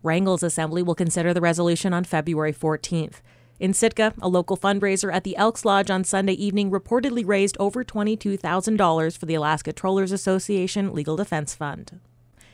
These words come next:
The city of Sitka is determined to open up more land for housing in the community, but where to put it remains an open question. At a special budget meeting last Thursday, the Sitka Assembly considered a study of three possible tracts of land,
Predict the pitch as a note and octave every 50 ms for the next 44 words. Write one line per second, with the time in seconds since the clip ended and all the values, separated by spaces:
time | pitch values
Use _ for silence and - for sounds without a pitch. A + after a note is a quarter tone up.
0 | _ _ _ _ _ _ _ _ - B3 - - C#4+ C#4 C4+ B3+ A#3+ - - C4
1 | B3 - B3+ A#3 A3 G#3+ - - G#3+ - - - A#3+ B3 B3 B3+ A#3+ - - G#3
2 | G3+ G#3 A#3+ G#3+ G#3 G3+ G3+ G3+ F#3+ F#3+ G#3+ A3+ A#3 A3+ G3+ G3 G3+ G3+ - -
3 | G#3 - - A3 A3+ G#3+ G#3 F3+ F3 E3 D#3+ - - F3 D#3+ D3+ D#3 D#3 D#3+ E3
4 | F#3 G#3+ A3 - - E3+ E3+ - D#3 E3 D#3 D#3 D#3 D#3 - - - B3+ G3+ G3+
5 | - F3 F3+ E3+ E3+ E3 D#3+ D3+ E3 D#3+ D#3+ - D3+ D3+ - - F#3+ F#3+ - -
6 | - E3 C#3+ C3 C3+ - _ - - _ _ _ _ - G#3 G#3+ A3 G#3+ - B3
7 | B3+ - C4 G#3+ F#3+ A3+ A3+ G#3 A#3+ A#3 G#3 G#3 G3+ G3+ G#3 G3+ F#3+ F3 F3 F3+
8 | - - - - G3 F#3+ G3 F#3+ - F#3 D#3+ D#3+ F#3 - G3 F#3 - G#3 G3 -
9 | G3+ F#3 F#3 - - F#3+ F#3+ F#3 G3 G3 - - G3+ G3 - - B3+ C4 C4+ A#3+
10 | A3 G3+ - - G#3 F#3 F3+ F#3+ G3 F#3+ F3+ - - A3 A#3 B3+ C4 - - G#3+
11 | G#3+ A3+ - - G#3 G3 F#3 - - F3+ D#3+ D#3 - - E3+ D3+ D#3 D3+ D3 C#3+
12 | D#3 E3+